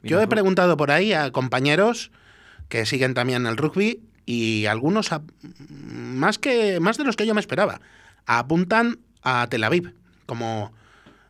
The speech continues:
Speaker 2: eh, posible rival, más que Black Lion. Mm, todo depende, queda un enfrentamiento directo entre ellos.
Speaker 1: Viajes, un, quitando Georgia, Tel Aviv y Rusia, bueno, Rusia son casi cinco
Speaker 2: No,
Speaker 1: horas.
Speaker 2: pero es, es en, eh, es en la parte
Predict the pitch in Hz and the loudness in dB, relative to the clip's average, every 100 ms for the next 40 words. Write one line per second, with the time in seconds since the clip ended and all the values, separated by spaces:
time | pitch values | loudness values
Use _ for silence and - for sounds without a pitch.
0 | - 107 113 113 120 117 143 135 131 120 | -12 -6 -2 -2 -2 0 0 2 2 2
1 | 110 107 147 104 - - 127 - - 117 | 0 0 0 -2 -8 -8 -6 -6 -4 -2
2 | 107 101 - 135 123 113 139 151 92 87 | -2 -6 -12 -10 -6 -2 -2 -2 -4 -10
3 | - _ - - 131 123 110 110 113 117 | -20 _ -20 -20 -20 -14 -10 -6 -4 -2
4 | 117 117 117 185 202 196 208 226 - - | -2 -2 0 2 4 4 4 0 -2 -2
5 | 180 185 175 160 156 156 147 123 104 - | 0 2 2 0 0 0 0 0 -2 -8
6 | - _ _ _ _ 120 113 107 - - | -18 _ _ _ _ -10 -6 -6 -8 -16
7 | - 110 107 117 135 - 123 120 113 107 | -16 -6 -4 -2 -4 -4 -2 -2 -4 -6
8 | - 117 123 139 135 135 135 135 139 151 | -6 -2 0 2 2 0 0 -2 -2 0
9 | 156 151 - - - - - 110 107 127 | 0 -2 -8 -14 -16 -12 -4 -2 0 -2
10 | 123 135 135 135 127 135 - 147 151 143 | 0 0 2 0 0 -2 0 0 0 0
11 | 143 131 120 131 135 139 139 131 135 127 | 0 0 0 -2 -2 0 0 0 0 -2
12 | 120 127 127 127 180 185 156 160 147 151 | -2 -2 -2 2 2 4 4 2 2 2
13 | 160 - 185 175 190 190 180 170 156 139 | 0 -2 0 0 2 2 2 0 -2 -2
14 | 135 147 160 185 180 175 175 175 170 151 | -2 -2 0 0 2 0 0 2 2 2
15 | 139 | 0